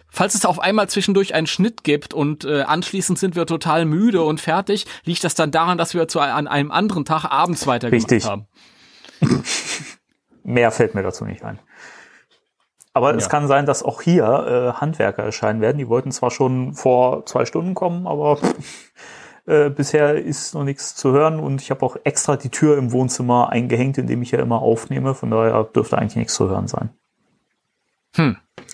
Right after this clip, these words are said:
Speaker 1: okay.
Speaker 2: Wir sind also ungestört.
Speaker 1: Ja. Was macht, was, was macht dein Kater? Den hab ich noch gar
Speaker 2: Ja,
Speaker 1: nicht
Speaker 2: das,
Speaker 1: gehört.
Speaker 2: äh, liegt daran, dass der ausgesperrt ist. Nur meine Katze, meine dicke Katze, liegt hier auf dem Sofa und pennt und die ist sowieso immer ruhig.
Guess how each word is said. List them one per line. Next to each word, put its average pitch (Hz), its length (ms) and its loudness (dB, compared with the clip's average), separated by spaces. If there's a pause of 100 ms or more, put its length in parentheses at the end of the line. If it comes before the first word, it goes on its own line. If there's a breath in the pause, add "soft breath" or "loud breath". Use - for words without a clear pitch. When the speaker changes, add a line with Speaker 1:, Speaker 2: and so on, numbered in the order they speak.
Speaker 1:
okay. 117 380 0 (340)
Speaker 2:
Wir 120 120 2
sind 120 120 0
also 113 220 2
ungestört. 117 800 2
Speaker 1:
Ja. - 60 -18
Was 131 140 -4
macht, 160 260 -4 (140)
was, 143 200 -2 (300)
was 143 140 0
macht 165 220 -2
dein 131 140 0
Kater? 170 360 -2
Den 156 160 0
hab 143 100 0
ich 143 80 -6
noch 147 100 -2 (120)
gar 131 100 0
Speaker 2:
Ja, 151 120 2
Speaker 1:
nicht 143 120 0
Speaker 2:
das, 127 140 0
Speaker 1:
gehört. 123 160 0
Speaker 2:
äh, - 20 0
liegt 123 160 -2
daran, 127 220 2
dass 120 180 -2
der 139 340 2
ausgesperrt 113 600 -2
ist. - 220 -2
Nur 135 260 0
meine 127 260 4
Katze, - 600 0
meine 123 220 0
dicke 131 360 -2
Katze, 113 480 -2
liegt 110 240 -2
hier 120 180 4
auf 123 120 -2
dem 117 100 0
Sofa 117 280 2
und 123 180 0
pennt 110 280 0
und 107 180 0
die 113 120 -2
ist - 200 -2
sowieso 104 260 4
immer 101 120 4
ruhig. 95 340 0